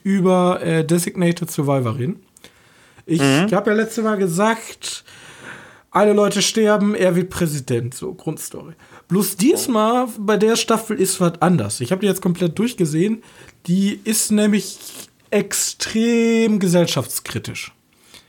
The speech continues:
Speaker 1: Und nicht immer positiv, sondern ziemlich holzhammermäßig.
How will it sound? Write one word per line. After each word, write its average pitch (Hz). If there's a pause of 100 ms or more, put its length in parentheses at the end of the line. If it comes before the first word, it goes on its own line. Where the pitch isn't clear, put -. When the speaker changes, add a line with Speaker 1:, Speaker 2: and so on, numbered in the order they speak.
(180)
Speaker 1:
Und 170
nicht 226
immer 208
positiv, 208
sondern 196
ziemlich 208
holzhammermäßig. 123